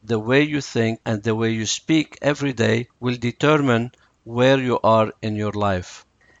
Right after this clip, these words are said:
It's time to start looking into your energy. How do you vibrate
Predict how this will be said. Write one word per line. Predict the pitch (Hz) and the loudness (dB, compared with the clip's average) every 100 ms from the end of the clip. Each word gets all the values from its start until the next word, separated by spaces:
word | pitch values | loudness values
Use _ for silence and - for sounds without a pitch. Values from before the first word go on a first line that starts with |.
| - | 0
It's | 139 - - | 0 2 2
time | 156 160 202 | 6 8 6
to | - | 0
start | 151 - 131 - - | 0 8 8 8 0
looking | 127 139 147 131 | 2 2 4 2
into | 117 - 117 | 2 0 0
your | 113 - | 0 0
energy. | 113 113 101 95 90 - _ | 0 2 0 -2 -6 -10 _
How | - 135 151 | 2 8 10
do | 160 139 | 8 4
you | 143 131 | 4 4
vibrate | 113 117 107 104 95 | 8 8 8 4 2